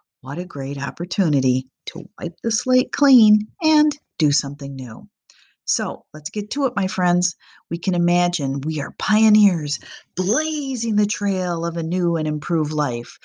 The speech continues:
We are galloping towards the horizon. Oh, come on. I need to put some dramatic imagery in here <laughs> once in a while. Regardless, however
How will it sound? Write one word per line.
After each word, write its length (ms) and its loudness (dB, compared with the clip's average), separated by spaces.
We 160 -2
are 80 0
galloping 680 -2
towards 360 -4
the 80 -6
horizon. 920 -2
Oh, 200 -10
come 160 -4
on. 240 -10
I 100 -2
need 240 2
to 60 0
put 200 -4
some 160 -2
dramatic 520 -4
imagery 440 0
in 120 4
here 160 2
<laughs> 0 -
once 320 2
in 40 -6
a 60 -8
while. 460 -6
Regardless, 840 0
however 600 -4